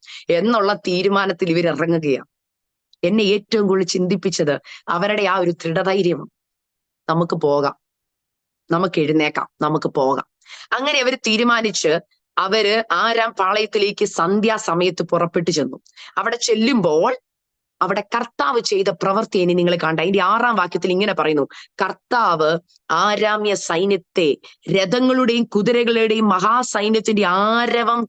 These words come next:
കേൾപ്പിച്ചിരുന്നത് കൊണ്ട് അവർ തമ്മിൽ തമ്മിൽ, "ഇതാ നമ്മുടെ നേരെ വരേണ്ടതിന് ഇസ്രായേൽ രാജാവ് ഹിത്യ രാജാക്കന്മാരെയും മിസ്രയീം രാജാക്കന്മാരെയും നമുക്ക് വിരോധമായി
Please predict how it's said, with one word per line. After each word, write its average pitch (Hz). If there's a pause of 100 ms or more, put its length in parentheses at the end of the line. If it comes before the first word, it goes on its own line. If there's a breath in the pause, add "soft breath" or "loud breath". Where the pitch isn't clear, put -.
കേൾപ്പിച്ചിരുന്നത് 220
കൊണ്ട് 196 (240 loud breath)
അവർ 170 (100)
തമ്മിൽ 226
തമ്മിൽ, 220 (160 loud breath)
"ഇതാ 226
നമ്മുടെ 220
നേരെ 226
വരേണ്ടതിന് 220
ഇസ്രായേൽ 214
രാജാവ് 214 (240 loud breath)
ഹിത്യ 233
രാജാക്കന്മാരെയും 220
മിസ്രയീം 214
രാജാക്കന്മാരെയും 208
നമുക്ക് 226
വിരോധമായി 214